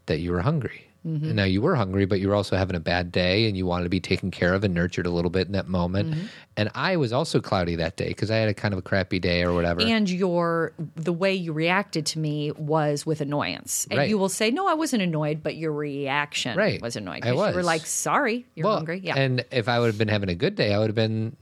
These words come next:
Speaker 1: mm, in a better place to take care of you.
Speaker 2: Correct, correct.
Speaker 1: 'Cause that's what we do, is we take care of each other.
Speaker 2: Right.
Speaker 1: So in that moment, I was cloudy, you were cloudy.
Speaker 2: Correct.
Speaker 1: The problem is neither one of us
Speaker 2: Knew we were cloudy.
Speaker 1: knew we were cloudy. My friend Mark Fusani, who is one of my customers, he has a code word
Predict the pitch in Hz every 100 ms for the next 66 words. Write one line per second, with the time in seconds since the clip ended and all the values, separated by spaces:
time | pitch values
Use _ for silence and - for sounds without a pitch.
0 | - 120 117 117 113 - _ - 127 113
1 | 123 123 - 131 - 131 135 - 202 175
2 | 160 135 87 - - 147 - 117 135 151
3 | 151 185 107 104 127 - 160 104 82 -
4 | 95 127 82 52 - - - - - 139
5 | 135 135 - - 127 117 110 139 131 101
6 | 123 - 98 104 - 92 92 101 98 127
7 | 147 117 98 85 90 143 127 165 160 135
8 | 123 143 180 180 151 139 156 196 147 98
9 | 85 123 - - 170 165 156 143 - 131
10 | 123 120 135 - 147 151 143 139 - 143
11 | 160 104 104 113 110 156 139 107 95 98
12 | - 98 - 92 92 87 82 92 90 90
13 | 95 90 85 90 98 90 85 90 - 85
14 | 85 85 - - 127 156 131 117 101 -
15 | - 190 139 90 76 92